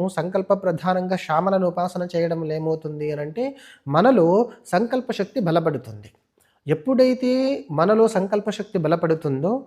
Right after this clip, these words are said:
మనము ఏ శ్రీ విద్య సాధన వల్ల మనము ఉన్నతిని పొందాలనుకుంటున్నామో, ఏ ప్రయోజనాన్ని ఉద్దేశించి శ్రీ విద్యను మనం ఆరంభించామో,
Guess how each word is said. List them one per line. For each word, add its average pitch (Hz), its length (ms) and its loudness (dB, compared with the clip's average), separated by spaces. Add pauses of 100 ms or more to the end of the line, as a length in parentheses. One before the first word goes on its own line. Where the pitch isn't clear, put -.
(280)
మనము 185 640 2 (200)
ఏ 165 400 6
శ్రీ 220 280 2
విద్య 226 280 2
సాధన 196 400 0
వల్ల 190 220 0
మనము 190 240 0
ఉన్నతిని 180 400 -2
పొందాలనుకుంటున్నామో, 156 1200 -4 (720)
ఏ 185 160 10
ప్రయోజనాన్ని 226 760 6
ఉద్దేశించి 190 960 -2 (160)
శ్రీ 165 220 2
విద్యను 196 320 2
మనం 180 240 0
ఆరంభించామో, 156 920 -2